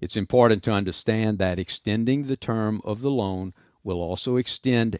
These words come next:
and increase the total amount of interest that you pay. If you want to modify the time of ownership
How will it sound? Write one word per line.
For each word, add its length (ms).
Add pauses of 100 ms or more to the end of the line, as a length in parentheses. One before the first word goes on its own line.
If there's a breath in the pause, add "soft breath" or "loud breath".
and 180
increase 680 (140)
the 340 (220)
total 300
amount 360
of 220
interest 420
that 260
you 60
pay. 380 (500)
If 200
you 80
want 240
to 100
modify 720
the 160
time 360
of 160
ownership 680